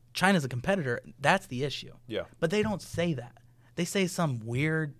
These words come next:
Speaker 1: like, batshit crazy stuff. They're concerned about the dancing. They're concerned about connecting to my Wi-Fi.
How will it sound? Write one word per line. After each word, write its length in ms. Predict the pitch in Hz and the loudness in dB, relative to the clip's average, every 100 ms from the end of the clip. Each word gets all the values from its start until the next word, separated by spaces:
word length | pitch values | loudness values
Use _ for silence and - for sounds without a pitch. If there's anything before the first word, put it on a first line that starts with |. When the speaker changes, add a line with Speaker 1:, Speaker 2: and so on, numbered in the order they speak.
| - | -12
Speaker 1:
like, 160 | 123 110 _ _ _ _ - | -10 -10 _ _ _ _ -4
batshit 560 | 127 147 - - 139 | -2 -2 0 0 -2
crazy 400 | - 135 135 120 | -2 -2 0 -2
stuff. 580 | 113 - 151 180 123 117 _ - - - - | -6 -2 2 2 0 -4 _ -20 -20 -16 -2
They're 120 | 143 | 0
concerned 500 | 139 123 - 135 127 | 0 -4 -2 -2 0
about 380 | 113 117 113 - - - - _ | 0 0 0 -4 -12 -20 -20 _
the 100 | 120 | -6
dancing. 640 | 117 120 139 127 - 104 | -2 2 2 0 -4 -10
They're 120 | 101 113 | -12 -8
concerned 480 | 120 113 117 117 117 | -6 -6 -4 -4 0
about 380 | 120 123 - | 2 2 0
connecting 440 | - 143 120 - 127 | -6 -2 0 0 -2
to 100 | 139 | -2
my 120 | 139 | -2
Wi-Fi. 580 | 135 156 135 - 110 | 2 4 4 2 -6